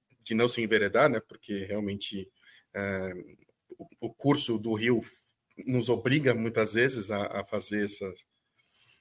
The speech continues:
essas, es-, essas mudanças, mas a gente ainda resiste bravamente, o jornalismo ainda resiste em alguns,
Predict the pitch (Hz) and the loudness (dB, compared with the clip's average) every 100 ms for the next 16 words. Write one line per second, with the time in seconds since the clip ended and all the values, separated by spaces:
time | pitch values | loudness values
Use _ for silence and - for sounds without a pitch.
0 | - 101 101 - 101 98 95 92 90 - | -14 -2 2 4 2 0 -2 -2 0 2
1 | - - 104 - 101 98 101 98 101 104 | 0 -2 -4 -4 -4 -4 -4 -8 -6 -4
2 | 127 123 110 107 110 107 117 110 107 117 | -4 -4 -4 -4 -4 -4 -2 0 0 0
3 | 98 113 - 110 104 110 113 107 101 101 | -2 0 0 0 -2 0 2 2 -2 -4
4 | 107 110 110 110 113 113 113 120 107 113 | -6 -4 -2 -2 -2 -2 0 0 0 0
5 | 110 107 107 104 110 - - | -2 -2 -4 -4 -2 -2 -2